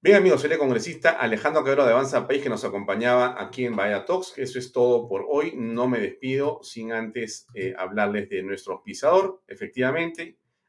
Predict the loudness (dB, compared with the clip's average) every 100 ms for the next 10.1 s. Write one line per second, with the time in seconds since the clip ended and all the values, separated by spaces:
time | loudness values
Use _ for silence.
0 | _ 0 0 -2 4 4 4 -4 -10 -4
1 | 6 6 6 2 -2 4 6 6 4 2
2 | 2 6 6 6 2 0 0 -2 -2 -2
3 | -2 0 2 2 2 0 -6 _ _ _
4 | _ _ 6 6 4 -10 -12 _ _ _
5 | _ -8 6 6 8 6 6 6 4 4
6 | 0 0 2 0 -2 -10 -8 -6 2 4
7 | 4 2 0 -2 -2 -4 -2 -4 -2 0
8 | 0 0 0 -2 -4 -4 -6 -6 -10 -4
9 | -4 0 0 0 -2 -4 -2 -2 -2 -6
10 | -10